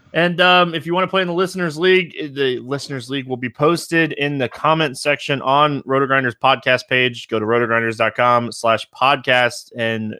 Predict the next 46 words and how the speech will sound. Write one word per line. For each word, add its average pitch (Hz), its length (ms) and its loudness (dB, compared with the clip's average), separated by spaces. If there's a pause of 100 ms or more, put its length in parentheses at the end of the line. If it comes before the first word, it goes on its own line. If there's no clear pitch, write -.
(240)
click 120 220 -10
on 117 140 -6
the 110 100 -8
recent 117 440 -6
Morning 113 280 -2
Grind. 151 360 2
You'll 117 80 -6
see - 180 -4
it 107 60 -2
right 110 200 -4
there 127 240 2
with 104 140 -6
Bobby 104 240 -2
Fi 107 240 0
and 104 100 -4
myself. 143 500 0 (640)
And, 143 320 4
uh, 143 200 6
just 131 200 -6
go 156 80 2
down, 147 200 4
scroll 147 240 -2
down 147 160 2
to 143 60 -6
the 139 80 -4
comment 147 340 -4
section. 107 360 -8
That's 107 180 -12
how 123 80 -4
you 117 160 -6
can 110 180 -14
get 117 200 -6
in 123 320 -6
on 117 460 -2 (100)
playing 120 340 -2
in 120 80 -4
the 117 80 -2
Listeners 120 480 0
League. 123 200 2
It's - 140 -4
the 123 120 -2
last 147 720 2
Listeners 147 460 -2
League 151 440 0
of 120 440 2
the 117 360 -4